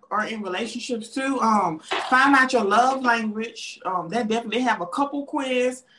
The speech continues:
and they have the singles quiz. I found out mine's is words of affirmation, which makes sense. Like,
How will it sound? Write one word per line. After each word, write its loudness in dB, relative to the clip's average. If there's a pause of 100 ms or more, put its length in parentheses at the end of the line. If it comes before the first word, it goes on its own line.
(160)
and -6
they 2
have 2
the -6
singles 0
quiz. 2
I 0
found 6
out 2
mine's 2
is -8
words -6
of -12
affirmation, -6
which -4
makes -2
sense. -8
Like, 2